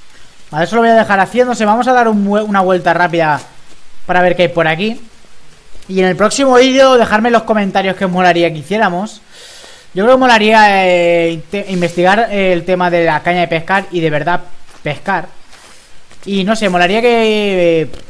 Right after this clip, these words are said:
y seguir investigando esta zona, porque no va a dar tiempo a investigar mucho realmente. Tengo algo. Eh, vamos a investigar un poco. Oh, oh. Vale.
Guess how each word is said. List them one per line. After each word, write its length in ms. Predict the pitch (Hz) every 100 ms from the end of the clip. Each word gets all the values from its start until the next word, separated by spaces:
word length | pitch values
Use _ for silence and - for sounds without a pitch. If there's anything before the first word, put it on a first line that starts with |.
| -
y 140 | 202 185
seguir 200 | 180 202
investigando 440 | 262 233 214 202
esta 120 | 180
zona, 220 | 165 220 190
porque 220 | 160 185
no 80 | 240
va 80 |
a 20 | 220
dar 120 | 175
tiempo 200 | 180 170
a 40 |
investigar 380 | 165 147 147 135
mucho 300 | 147 196 180
realmente. 640 | 143 139 131 175 156 127 180 _ - - - - - - - - - - - -
Tengo 220 | 151 165
algo. 220 | 151 151 131 - - - - - - - - - - -
Eh, 420 | 151 143 143 147 - - - - _ - - - - _ _ - _ - - - - - - - - -
vamos 120 | 139
a 40 | 165
investigar 440 | 165 160 160 151
un 120 | 151
poco. 680 | 127 151 147 - 160 160 160 - -
Oh, 180 | - - -
oh. 320 | 175 185 190 - - - - - - - - - - - - - - - - - - - - - 127 - - - - - - - - 131 113 - - - -
Vale. 160 | -